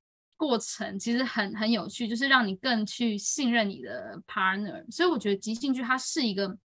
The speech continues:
表演工作者，我觉得都要去经历的一个，呃，表演的，呃，练习的方法或是游戏这样子。因为其实很多时候表演常常会有失败啊，超容易的好不好？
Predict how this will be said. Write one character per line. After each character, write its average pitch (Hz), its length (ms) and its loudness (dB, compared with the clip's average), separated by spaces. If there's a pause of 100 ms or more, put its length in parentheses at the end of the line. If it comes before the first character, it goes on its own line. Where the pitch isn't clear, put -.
(1000)
表 254 200 10
演 240 120 4
工 247 160 6
作 262 100 2
者， 202 160 -4
我 180 60 -4
觉 202 120 -6
得 196 40 -4
都 220 100 6
要 226 80 6
去 226 220 -4
经 233 280 2
历 214 160 4
的 127 140 -6
一 107 120 -10
个， - 420 -12 (380)
呃， 196 120 -2
表 214 200 4
演 208 120 4
的， 180 400 -4
呃， - 200 -6
练 254 180 6
习 202 200 0
的 190 180 -2 (240)
方 226 200 6
法 165 160 6
或 214 140 0
是 196 280 -2
游 - 220 -8
戏 - 420 -2
这 - 80 -14
样 - 140 -18
子。 - 160 -20 (260)
因 269 120 2
为 269 140 4
其 - 180 -2
实 214 140 2
很 208 220 2
多 226 140 6
时 220 100 4
候 220 60 10
表 220 180 8
演 202 200 6
常 208 240 0
常 208 180 2
会 233 120 4
有 196 120 4
失 202 220 -2
败 190 260 10
啊， 170 220 10
超 - 180 8
容 220 180 8
易 226 60 2
的 202 80 4
好 160 80 2
不 190 80 0
好？ 175 80 2